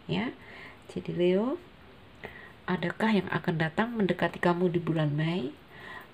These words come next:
Ayo kita lihat bersama. Yang di sini sebelum kita mulai, kembali saya harus mengingatkan, Leo, kita sedang melakukan general reading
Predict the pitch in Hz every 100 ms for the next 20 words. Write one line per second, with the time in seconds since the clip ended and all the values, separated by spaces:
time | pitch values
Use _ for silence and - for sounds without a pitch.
0 | 170 165 175 - 165 160 156 160 160 165
1 | - 160 - 156 147 156 180 247 - -
2 | - - - - - 180 170 170 165 165
3 | 175 - 214 240 262 202 185 185 185 190
4 | 180 180 170 165 180 226 262 190 160 156
5 | 156 - 190 202 196 190 233 226 190 160
6 | - - 175 208 320 - - - - -
7 | - - 220 262 277 269 262 240 208 208
8 | 190 175 180 180 208 247 247 220 202 190
9 | 185 175 165 156 160 160 196